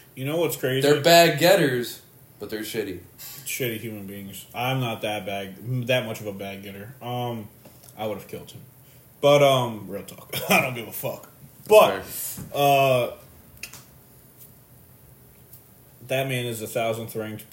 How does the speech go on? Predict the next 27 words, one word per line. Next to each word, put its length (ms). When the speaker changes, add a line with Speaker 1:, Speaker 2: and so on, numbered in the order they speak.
Speaker 1:
<laughs> 160
power 240
forward 240
of 80
all 120
time. 180
Speaker 2:
Yeah, 220
fuck 320
Karl 240
Malone. 560
With 140
that 200
being 120
Speaker 1:
You 120
Speaker 2:
said, 360
Speaker 1:
will 60
never 420
see 340
him 260
in 240
a 160
ranking 380
for 220
me 360
on 140
Speaker 2:
Yes. 260
Speaker 1:
Earth. 300